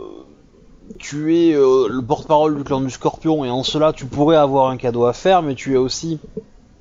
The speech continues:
magistrat, le premier magistrat d'Ivoire, et qui fait partie du gouvernement de la se-, de Seconde Cité.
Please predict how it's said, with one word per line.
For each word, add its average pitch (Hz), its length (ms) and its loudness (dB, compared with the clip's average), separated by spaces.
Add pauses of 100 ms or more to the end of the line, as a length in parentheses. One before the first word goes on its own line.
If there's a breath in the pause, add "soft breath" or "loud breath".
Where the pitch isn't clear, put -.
(840 loud breath)
magistrat, 135 720 0
le 120 120 -2
premier 135 240 -4
magistrat 123 520 -4
d'Ivoire, 156 720 2
et 127 100 -6
qui - 200 -20
fait 127 100 -8
partie 123 320 -8
du 127 120 -12
gouvernement 120 680 -2
de 123 80 -6
la 110 140 -2
se-, 95 260 -12
de 101 120 -14
Seconde 110 400 -10
Cité. 151 500 -4